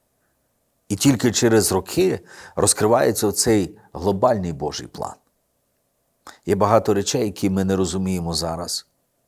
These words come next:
тоді, коли багато несправедливості навколо нас.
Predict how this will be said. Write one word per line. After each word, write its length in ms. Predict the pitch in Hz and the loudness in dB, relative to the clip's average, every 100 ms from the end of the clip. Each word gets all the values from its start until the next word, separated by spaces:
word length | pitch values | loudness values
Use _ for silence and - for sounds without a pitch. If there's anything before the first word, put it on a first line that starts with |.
| _ - _ | _ -20 _
тоді, 220 | 82 90 | -6 -4
коли 460 | - 95 95 90 76 - - _ | 0 4 4 4 0 -12 -20 _
багато 480 | - 85 120 - 87 - _ _ - | -4 0 0 0 -6 -8 _ _ -6
несправедливості 1000 | 92 98 - 90 85 78 104 92 87 85 | -2 -2 -2 -2 -2 -2 0 0 -2 -4
навколо 440 | 82 78 85 85 | -8 -6 -4 -4
нас. 480 | 82 78 80 - - | -4 -8 -6 -6 -8